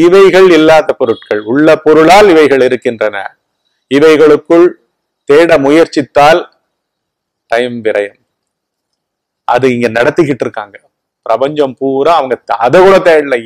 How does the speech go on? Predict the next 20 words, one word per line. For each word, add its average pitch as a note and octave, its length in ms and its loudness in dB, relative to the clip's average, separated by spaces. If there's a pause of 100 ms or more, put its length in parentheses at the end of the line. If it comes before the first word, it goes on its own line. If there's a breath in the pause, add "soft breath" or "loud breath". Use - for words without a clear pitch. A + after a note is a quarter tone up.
(140)
என்ன G#3 260 0
பண்றாங்கன்றதுக்கு G3 920 0
அவங்களுக்கு D#3 520 -2
ஒரு D#3+ 200 -2 (1000)
பெரிய G3 220 0 (220)
கேள்விக்குறியாக, G3+ 640 2
என்ன A#3+ 360 0
செய்து A3+ 300 2
கொண்டிருக்கின்றீர்கள், D#3+ 880 0
என்ன A#3+ 460 2
இதன் D3 280 -2
பெயர் F#3+ 280 2 (100)
என்ன F#3 180 -2 (200)
அப்படின்னு D3 320 -8
கேட்டா B2 180 -6
என்னன்னே E2+ 540 -12
தெரியாது. - 360 -18 (560)
எதற்கு A3+ 380 0
இப்பேற்பட்ட G#3+ 640 0 (1600)
ஆசிரமங்கள், C#3+ 600 -4